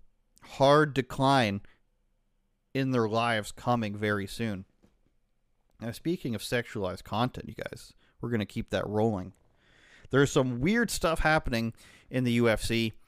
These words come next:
Um, Sean Strickland is the champion. Foul mouth. I think he says he's from, he grew up in a trailer park. I think he said he was abused as a child. So he's the champion. Took it from Israel Adesanya,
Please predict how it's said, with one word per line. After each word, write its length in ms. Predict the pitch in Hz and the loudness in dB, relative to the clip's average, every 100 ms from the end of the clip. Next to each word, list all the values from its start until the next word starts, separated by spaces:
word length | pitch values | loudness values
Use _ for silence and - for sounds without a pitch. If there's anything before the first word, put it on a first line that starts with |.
| - - - | -20 -16 -2
Um, 400 | 110 110 107 113 | 2 2 2 0
Sean 300 | - 151 160 | 0 0 0
Strickland 500 | - 143 - 147 143 | -2 -2 0 0 0
is 100 | 123 | -2
the 100 | 117 | -2
champion. 600 | 123 120 120 131 131 - - _ | 0 0 0 0 -2 -4 -14 _
Foul 460 | - - 135 135 135 | -20 2 6 8 8
mouth. 380 | 131 131 131 - _ - 117 | 6 6 4 0 _ -10 -6
I 100 | 113 | -6
think 360 | - 135 147 | -2 -2 -2
he 140 | 160 151 | -6 -2
says 200 | 151 139 | -2 0
he's 140 | 135 | 0
from, 220 | 147 123 - | -2 -2 -4
he 120 | 123 | -4
grew 160 | 127 | 0
up 100 | 123 | 2
in 60 | 120 | 2
a 20 | |
trailer 340 | 110 117 117 120 | 0 2 2 2
park. 280 | 120 117 113 | 2 0 -2
I 40 | 110 | -4
think 200 | 127 131 | -4 -4
he 80 | |
said 220 | 117 127 117 | -4 -2 -2
he 80 | |
was 120 | 113 107 | -4 -6
abused 360 | 123 135 143 | -4 -4 -4
as 60 | 120 | -6
a 60 | 120 | -4
child. 380 | 131 120 127 - _ _ _ _ _ _ _ _ _ _ | 0 0 0 -6 _ _ _ _ _ _ _ _ _ _
So 160 | - 139 | -10 -8
he's 260 | 123 175 156 | -6 -8 -8
the 80 | |
champion. 600 | 139 147 147 147 147 147 - _ _ _ _ _ _ _ - | -2 2 2 0 -2 -4 -8 _ _ _ _ _ _ _ -2
Took 220 | 190 190 | 0 0
it 120 | 175 | -4
from 440 | - 139 143 143 - - | 0 4 4 2 -4 -6
Israel 340 | - 139 143 135 | -2 0 2 2
Adesanya, 840 | 131 120 - 127 131 131 127 127 | 2 0 0 2 4 4 0 -2